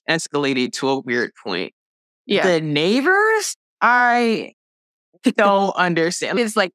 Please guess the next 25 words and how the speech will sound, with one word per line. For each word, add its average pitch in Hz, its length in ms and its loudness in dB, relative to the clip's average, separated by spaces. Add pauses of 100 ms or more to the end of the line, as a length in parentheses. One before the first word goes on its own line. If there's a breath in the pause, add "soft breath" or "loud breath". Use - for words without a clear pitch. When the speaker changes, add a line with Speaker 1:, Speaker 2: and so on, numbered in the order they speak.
(120)
Speaker 1:
partial 190 440 2
comic 156 400 -2
relief 147 400 -2
and 147 80 0
then 139 200 0
partial 147 320 0
just 135 240 -6
commentary 131 600 -2
on, 120 140 0
like, 117 320 -2 (520)
Speaker 2:
Yeah. 170 160 -4
Speaker 1:
Black 147 260 -2
America, 139 600 -2
blah, 131 160 -2
blah, 127 180 -4
blah, 127 160 -4
blah. 127 420 0 (320)
You 240 140 -4
have 220 380 0
the 202 320 2
surface 175 420 -2
level 160 260 -2
of 156 80 -2
being 156 280 -2
like, 139 180 -2